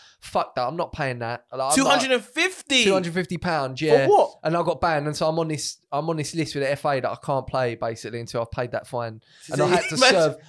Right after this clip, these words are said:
Speaker 1: I
Speaker 2: you're
Speaker 1: had to serve a,
Speaker 2: blacklisted.
Speaker 1: I had to serve a six-month ban
Speaker 2: <laughs>
Speaker 1: as well. So,
Speaker 2: But what did
Speaker 1: yeah.
Speaker 2: you do?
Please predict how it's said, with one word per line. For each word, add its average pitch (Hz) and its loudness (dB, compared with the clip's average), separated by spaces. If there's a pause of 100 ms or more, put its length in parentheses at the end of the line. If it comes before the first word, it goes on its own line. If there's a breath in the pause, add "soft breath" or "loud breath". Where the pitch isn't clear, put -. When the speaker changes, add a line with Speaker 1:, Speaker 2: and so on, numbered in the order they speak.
Speaker 1:
I - 2
Speaker 2:
you're 185 8
Speaker 1:
had 202 6
to 262 6
serve 226 6
a, 170 4
Speaker 2:
blacklisted. 185 4
Speaker 1:
I 254 6
had 208 6
to 226 6
serve 202 6
a 165 2
six-month 190 2
ban 135 2 (200)
Speaker 2:
<laughs> - -6
Speaker 1:
as 151 0
well. 156 4 (440 loud breath)
So, 165 4
Speaker 2:
But 160 0
what 269 6
did 269 4
Speaker 1:
yeah. - 4
Speaker 2:
you 254 2
do? 196 2